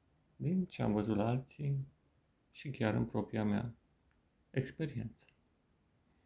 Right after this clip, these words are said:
Aceste evenimente tind să accentueze anumite aspecte în care,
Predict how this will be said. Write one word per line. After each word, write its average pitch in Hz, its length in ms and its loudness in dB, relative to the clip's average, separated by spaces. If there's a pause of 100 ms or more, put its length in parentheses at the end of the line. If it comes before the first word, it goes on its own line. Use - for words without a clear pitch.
(580)
Aceste 151 420 6
evenimente 165 720 10
tind 139 440 4
să 123 400 4
accentueze 127 760 6
anumite 113 360 8
aspecte 151 960 0
în 127 180 6
care, 156 540 0